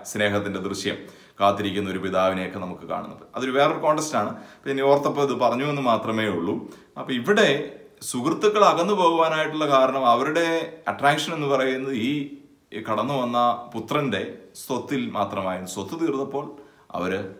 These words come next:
അകന്നുപോയി. അപ്പം ഇത് എന്തെങ്കിലുമൊക്കെ പ്രതീക്ഷിച്ചുകൊണ്ടുള്ള ഒരു സ്നേഹമാണ്. ഇവിടെ നടക്കുന്നത് എന്നാണ് കാണുവാൻ സാധിക്കും. ഇതും കുടുംബജീവിതത്തിന്റെ, ഏഹ്, നിലനിൽപ്പിന് ഈ ഒരു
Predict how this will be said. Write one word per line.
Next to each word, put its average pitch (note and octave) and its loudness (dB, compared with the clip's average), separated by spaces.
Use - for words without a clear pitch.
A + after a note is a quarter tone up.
അകന്നുപോയി. F2+ -4
അപ്പം C3 -10
ഇത് D#3+ 2
എന്തെങ്കിലുമൊക്കെ F#3+ 2
പ്രതീക്ഷിച്ചുകൊണ്ടുള്ള D3 -2
ഒരു G#2+ -6
സ്നേഹമാണ്. G#2+ 0
ഇവിടെ A2+ 2
നടക്കുന്നത് B2 2
എന്നാണ് G#2 0
കാണുവാൻ F#2+ -4
സാധിക്കും. G#2 -8
ഇതും F#3+ 2
കുടുംബജീവിതത്തിന്റെ, C3 2
ഏഹ്, A2 2
നിലനിൽപ്പിന് A#2+ 0
ഈ A2+ -2
ഒരു A2+ -2